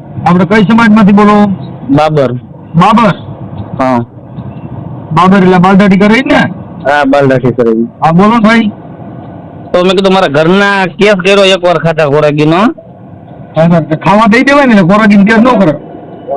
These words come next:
Speaker 2: પણ ખાવા તો દેવી છે, પણ રહેવું નથી તો શું કરું? જો, એકલા સધવાની જ વાત કરે છે.
Speaker 1: હા.
Speaker 2: એકવાર ખાટા ખોરાકીનો કેસ કર્યો એટલે જામીન ને બધું દઈ આવ્યું. પછી પાછા સમાધાન કરી ગયા.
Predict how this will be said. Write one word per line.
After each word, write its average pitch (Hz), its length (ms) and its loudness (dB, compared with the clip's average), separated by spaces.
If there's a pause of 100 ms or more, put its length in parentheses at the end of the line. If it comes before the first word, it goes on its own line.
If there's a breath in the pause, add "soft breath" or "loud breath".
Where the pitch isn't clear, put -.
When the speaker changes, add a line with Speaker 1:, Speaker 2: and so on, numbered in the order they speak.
Speaker 2:
પણ 135 240 0
ખાવા 190 340 0
તો 202 160 0
દેવી 220 280 2
છે, 208 280 2
પણ 190 180 2
રહેવું 196 300 2
નથી 196 220 0
તો 196 100 2
શું 214 180 2
કરું? 165 260 2
જો, 143 280 2
એકલા 160 360 2
સધવાની 170 460 0
જ 151 80 0
વાત 156 180 0
કરે 135 440 2
છે. 117 60 -2 (1200)
Speaker 1:
હા. 165 280 4 (1300)
Speaker 2:
એકવાર 170 260 0
ખાટા 180 240 -2
ખોરાકીનો 165 460 2
કેસ 180 180 -2
કર્યો 180 280 0
એટલે 156 200 0
જામીન 180 360 0
ને 165 220 2
બધું 165 280 0
દઈ 190 160 2
આવ્યું. 185 420 2 (420)
પછી 170 460 0
પાછા 180 360 0
સમાધાન 202 500 -2
કરી 180 280 0
ગયા. 170 260 0